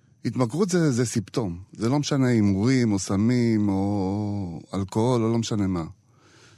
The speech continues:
רובם מהמכורים, אה, סוחבים טראומות מהילדות. והסימפטום הזה זה בריחה. בריחה מהמציאות, לא להתמודד. לא להתמודד עם עצמך. אז כשאתה מוצא מפלט,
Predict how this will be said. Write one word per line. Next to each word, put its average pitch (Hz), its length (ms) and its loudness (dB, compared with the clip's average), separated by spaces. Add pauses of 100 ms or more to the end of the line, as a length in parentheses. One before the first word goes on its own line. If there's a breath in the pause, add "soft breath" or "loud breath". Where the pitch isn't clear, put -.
(1300 soft breath)
רובם 120 720 2 (280)
מהמכורים, 113 560 2
אה, 120 40 2 (960)
סוחבים 107 480 0
טראומות 107 380 0
מהילדות. 90 640 -2 (1040 soft breath)
והסימפטום 98 680 -2
הזה 170 140 2
זה 127 120 2
בריחה. 107 400 -2 (640)
בריחה 101 300 -4
מהמציאות, 107 480 0
לא 104 100 0
להתמודד. 85 420 -4 (880 soft breath)
לא 139 60 2
להתמודד 151 340 2
עם 139 80 2
עצמך. 110 400 -4 (1400 soft breath)
אז 104 140 -6
כשאתה - 220 -4
מוצא 131 240 0
מפלט, 220 520 -2